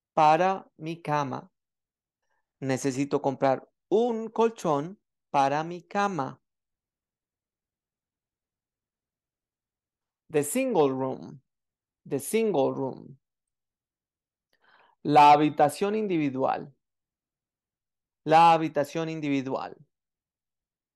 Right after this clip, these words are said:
I always book a single room. Siempre reservo una habitación individual.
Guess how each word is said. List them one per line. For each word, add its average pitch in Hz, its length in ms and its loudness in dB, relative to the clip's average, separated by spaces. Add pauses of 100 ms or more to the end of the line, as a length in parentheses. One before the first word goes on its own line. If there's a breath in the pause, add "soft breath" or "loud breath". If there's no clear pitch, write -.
(580 soft breath)
I 175 160 6
always 220 420 4
book 175 480 2 (340)
a 139 200 2
single 180 640 -6
room. 156 440 -16 (3750)
Siempre 170 600 0
reservo 143 840 -4 (200)
una 151 240 -4
habitación 139 760 -8
individual. 180 840 -2